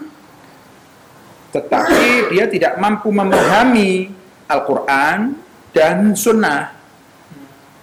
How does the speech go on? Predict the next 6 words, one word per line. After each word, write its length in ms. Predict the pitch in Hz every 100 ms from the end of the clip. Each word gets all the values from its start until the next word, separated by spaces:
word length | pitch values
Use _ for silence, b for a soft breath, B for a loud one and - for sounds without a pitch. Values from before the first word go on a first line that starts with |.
| - _ _ - _ _ - - - - - - -
secara 800 | - 110 - 107 107 104 101 92 - - - - - - - - - - - -
ahli, 320 | 123 123 185 120 95
ya. 60 | -
Tidak 460 | - - - 120 117
memahami 400 | 120 117 117 120
secara, 560 | 110 120 110 110 98